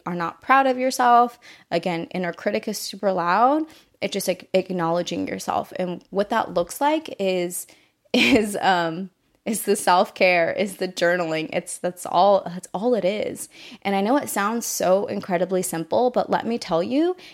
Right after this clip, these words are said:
it's hard work. It's deep, deep work.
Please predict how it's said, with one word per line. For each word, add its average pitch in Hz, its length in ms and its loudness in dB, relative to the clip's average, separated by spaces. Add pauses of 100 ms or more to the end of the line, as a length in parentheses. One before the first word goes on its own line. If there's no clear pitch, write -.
(140)
it's 214 140 0
hard 233 440 0
work. - 420 0 (200)
It's 208 200 -4
deep, 190 500 -4 (300)
deep 190 320 -4 (240)
work. - 380 -6